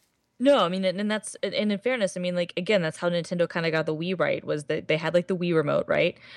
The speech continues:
But then they had, like, the controller, and you could get, like, like, the original one, like, you know, you could, they, they made it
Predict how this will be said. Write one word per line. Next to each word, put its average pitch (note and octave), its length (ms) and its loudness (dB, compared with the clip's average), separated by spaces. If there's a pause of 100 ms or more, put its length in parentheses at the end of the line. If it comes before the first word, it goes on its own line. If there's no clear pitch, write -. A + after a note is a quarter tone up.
(120)
But F3 120 2
then F3+ 100 8
they E3 100 4
had, E3 220 -2
like, D#3+ 160 -2
the D3+ 80 -4
controller, E3 580 -2
and D3+ 300 -4
you D3+ 100 -6
could D3+ 160 -8
get, D3+ 260 2
like, D3+ 460 -4
like, D#3+ 160 -6
the D#3+ 140 -6
original E3+ 400 -2
one, D3+ 200 0
like, D3 220 -4
you D#3 100 -6
know, D3+ 140 0
you D3+ 180 -6
could, D3 280 -4 (320)
they, D#3+ 180 2 (180)
they E3 120 2
made D3+ 180 6
it - 140 2